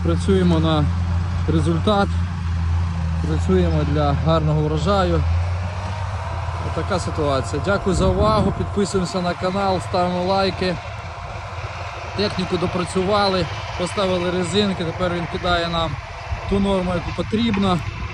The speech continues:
Так що коментуємо, радий буду вас бачити на своєму каналі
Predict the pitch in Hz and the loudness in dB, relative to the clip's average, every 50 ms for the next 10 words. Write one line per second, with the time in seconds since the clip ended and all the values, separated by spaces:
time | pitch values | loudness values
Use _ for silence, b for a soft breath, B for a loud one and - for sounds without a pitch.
0 | - - - - - - - 170 - - 180 165 - 196 196 220 214 208 - - | -6 -6 -6 -6 -4 -2 -2 -2 2 2 2 2 4 4 6 6 6 6 6 4
1 | 262 262 247 233 220 202 202 196 180 - - - - 170 196 202 185 170 185 180 | 4 6 6 6 6 6 6 4 2 0 0 0 0 2 2 2 4 4 4 4
2 | 170 180 170 175 175 175 170 151 160 208 214 202 - - - 208 202 180 - 196 | 4 4 4 4 4 4 2 2 2 2 2 2 0 -2 0 0 0 2 2 0
3 | 190 185 180 - 185 175 180 180 175 170 170 | 0 0 0 0 0 0 2 2 2 0 0